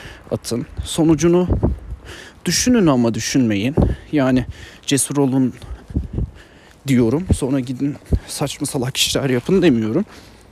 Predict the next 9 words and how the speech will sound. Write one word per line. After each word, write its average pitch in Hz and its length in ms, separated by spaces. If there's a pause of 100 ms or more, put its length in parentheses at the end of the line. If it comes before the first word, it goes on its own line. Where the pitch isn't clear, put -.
(520)
İstediğiniz 202 600
işte 151 640 (100)
cesur 147 340
olun. 123 320 (220)
Bir 135 60
şeyi 143 220
gerçekten 147 520
istediğinizi 143 760
düşün-, 139 420